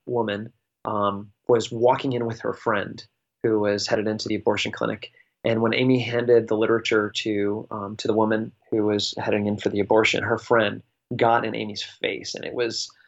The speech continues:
it was kinda scary. Like, my rosary stepped up. I was like, "Hail Mary, full of, please don't let Amy get shot. The Lord is with you." Oh, gosh.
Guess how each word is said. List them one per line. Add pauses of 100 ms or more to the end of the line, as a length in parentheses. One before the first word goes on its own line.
(220)
it
was
kinda
scary.
Like,
my
rosary
stepped
up.
I
was
like,
"Hail
Mary,
full
of,
please
don't
let
Amy
get
shot.
The
Lord
is
with
you."
Oh,
gosh.